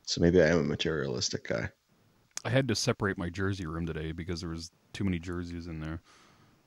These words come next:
Speaker 2: I have forty baseball jerseys now, and I had five a couple weeks ago. So that
Speaker 1: That's
Speaker 2: so
Speaker 1: awesome.
Speaker 2: the Flyers have their own rack. The non-N H L and Phantoms now have their own rack, and then the women's hockey and baseball now have their own rack.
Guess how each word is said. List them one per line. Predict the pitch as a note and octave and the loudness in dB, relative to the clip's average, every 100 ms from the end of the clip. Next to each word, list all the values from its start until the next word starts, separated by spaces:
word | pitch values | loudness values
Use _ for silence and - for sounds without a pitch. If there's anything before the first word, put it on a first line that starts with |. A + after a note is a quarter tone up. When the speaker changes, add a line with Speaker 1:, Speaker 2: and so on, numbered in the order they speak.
| - | -4
Speaker 2:
I | |
have | G2+ | -4
forty | - - B2 A2+ | -4 0 2 2
baseball | F#2+ F#2+ - E2 | 2 0 -2 -6
jerseys | F2 E2+ E2+ F2 | -6 -6 -6 -4
now, | E2+ E2 | -2 -2
and | E2 | -2
I | |
had | E2+ E2+ D#2+ | -2 -4 -8
five | E2 F#2 F2+ | -6 -6 -8
a | |
couple | E2+ D#2+ F2 | -10 -10 -10
weeks | E2 - | -12 -12
ago. | E2 D#2+ F2 | -12 -10 -10
So | - E2 | -10 -10
that | E2 F2 - _ - - - - | -6 -8 -10 _ -20 -20 -20 2
Speaker 1:
That's | - C#3 | 6 8
Speaker 2:
so | - | 8
Speaker 1:
awesome. | A#2+ - | 6 2
Speaker 2:
the | E3 | 0
Flyers | - F3+ A#3+ B3+ A3 | 2 6 6 6 2
have | G3+ | 2
their | F#3 | 6
own | F#3+ F#3 | 6 6
rack. | D#3 C#3+ D3 - - _ _ _ - | 6 6 4 0 -20 _ _ _ -6
The | C#3 A#2+ | 2 4
non-N | B2+ F#3 G#3+ F#3+ | 8 8 6 4
H | F3+ E3 | 0 2
L | F3+ D#3+ | 2 2
and | C3+ C3+ | 4 2
Phantoms | D#3+ D3+ D3+ D#3 C3 | 2 2 2 -2 0
now | C3+ | 0
have | C3 | 0
their | A#2+ A2+ | 2 2
own | A2 | 2
rack, | G#2 G2+ G2 - | 4 6 4 2
and | G#2+ | 0
then | G#2+ | 2
the | |
women's | G2 B2 C3+ | 2 2 2
hockey | C3 A#2+ A#2 A2 | 4 2 2 0
and | G2+ | -4
baseball | F#2 F#2+ - B1 | -2 -4 -6 -12
now | B1+ F#2+ | -10 -10
have | F#2+ | -12
their | - | -12
own | G1+ | -14
rack. | G#1 G1+ G1+ | -14 -14 -16